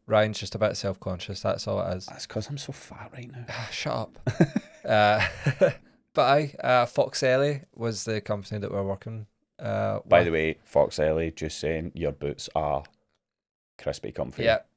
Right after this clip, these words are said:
Speaker 1: If you want a good pair of hiking boots, Fox Ellie do a really, really lovely pair. You get them in different colours, grey, navy, black.
Speaker 2: It's not an upsell. We're not sponsored
Speaker 1: We're
Speaker 2: by Fox
Speaker 1: upselling,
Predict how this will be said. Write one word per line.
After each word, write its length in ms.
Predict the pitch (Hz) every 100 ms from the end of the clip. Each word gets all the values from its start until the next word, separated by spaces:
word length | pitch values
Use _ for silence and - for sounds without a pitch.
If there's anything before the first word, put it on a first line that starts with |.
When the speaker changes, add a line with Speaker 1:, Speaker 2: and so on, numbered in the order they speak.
| _ -
Speaker 1:
If 220 | 131 120 139
you 240 | 139 131
want 200 | 127 120
a 60 | 107
good 160 | 117
pair 160 | 117 110
of 60 |
hiking 220 | 107 101 101
boots, 520 | 107 - - - - _
Fox 300 | - - -
Ellie 260 | 110 107
do 380 | 101 104 101 101 -
a 100 | 101
really, 400 | 90 104 104 98
really 300 | 95 101 98
lovely 280 | 98 101 98
pair. 300 | 101 98 98 _ - -
You 80 | 95
get 120 | -
them 100 | 107
in 60 | 107
different 300 | 107 - -
colours, 440 | 120 123 123 113
grey, 520 | - 107 107 104 104 - -
navy, 640 | 110 110 117 117 113 113 -
black. 180 | 101 98 104
Speaker 2:
It's 80 |
not 260 | 120 131 120
an 0 |
upsell. 420 | 113 - 117 113
We're 100 | 107
not 180 | 101 123
sponsored 500 | - 110 110 - 143
Speaker 1:
We're 60 | 147
Speaker 2:
by 180 | 131
Fox 100 | 120 -
Speaker 1:
upselling, 280 | 165 165